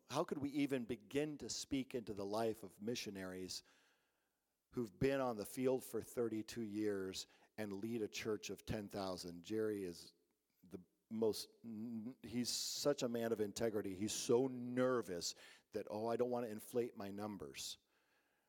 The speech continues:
Because he has eight thousand people show up, so he's gonna say his church.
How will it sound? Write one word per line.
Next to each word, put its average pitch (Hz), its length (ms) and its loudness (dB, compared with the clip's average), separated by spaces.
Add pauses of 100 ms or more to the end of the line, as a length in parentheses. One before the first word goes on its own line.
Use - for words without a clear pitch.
(380)
Because 117 200 -4
he 123 80 4
has 113 240 4
eight 120 200 0
thousand 117 360 2
people 120 260 -2
show 120 180 4
up, 113 120 2
so 98 100 0
he's 95 200 0
gonna 104 140 -2
say 104 220 0
his 95 160 0
church. - 300 0